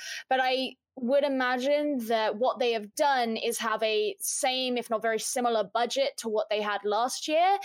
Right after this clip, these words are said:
and they are trying to condense it down into something a little bit more coherent. Um, I don't know what the prize money is this year, so maybe,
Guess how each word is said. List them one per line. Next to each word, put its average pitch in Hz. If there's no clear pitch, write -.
and 247
they 233
are 214
trying 247
to 220
condense 247
it 214
down 233
into 220
something 208
a 214
little 220
bit 202
more 208
coherent. 233
Um, 208
I 240
don't 269
know 302
what 262
the 262
prize 262
money 277
is 269
this 247
year, 240
so 226
maybe, 220